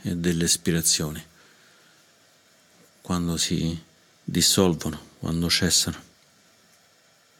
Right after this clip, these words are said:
Inspirando, contempliamo la cessazione.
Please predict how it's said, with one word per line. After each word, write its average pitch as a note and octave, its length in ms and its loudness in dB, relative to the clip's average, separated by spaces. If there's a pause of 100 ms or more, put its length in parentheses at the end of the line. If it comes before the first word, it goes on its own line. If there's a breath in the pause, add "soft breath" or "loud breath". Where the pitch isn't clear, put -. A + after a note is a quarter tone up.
(2500 loud breath)
Inspirando, F#2 1120 2 (640 soft breath)
contempliamo G2+ 1080 0 (1000 soft breath)
la G#2+ 160 0
cessazione. F2+ 880 2